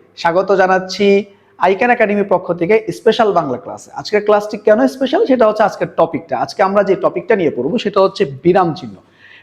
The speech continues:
বিরাম চিহ্নটা স্পেশাল কেন? কারণ হচ্ছে এইটা আমরা যখন পড়তে যাই, তখন আমাদের কাছে খুবই সহজ মনে হয় বা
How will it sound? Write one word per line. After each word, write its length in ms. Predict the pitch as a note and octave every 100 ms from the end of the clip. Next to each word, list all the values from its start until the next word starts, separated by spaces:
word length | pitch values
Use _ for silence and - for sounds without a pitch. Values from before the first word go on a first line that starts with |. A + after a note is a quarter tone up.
| -
বিরাম 300 | D#3+ A#3+ B3+
চিহ্নটা 380 | B3+ B3+ B3 F#3+
স্পেশাল 320 | - A3 D#3+
কেন? 220 | - G#2
কারণ 260 | C3 E3 F#3+
হচ্ছে 200 | G#3 G#3
এইটা 320 | F#3+ A#3 F#3+
আমরা 480 | C#3+ E3+ F3 E3+ D#3+ D#3+
যখন 260 | D#3+ - -
পড়তে 280 | A#3 A#3+ G#3
যাই, 200 | E3 G3
তখন 200 | A#3+ A#3+
আমাদের 240 | G#3+ G#3
কাছে 140 | G#3 G3
খুবই 300 | - A3+ B3+
সহজ 300 | A3+ F#3+ G3
মনে 180 | G3 F3+
হয় 200 | F#3 F#3 F#3 - _
বা 120 | -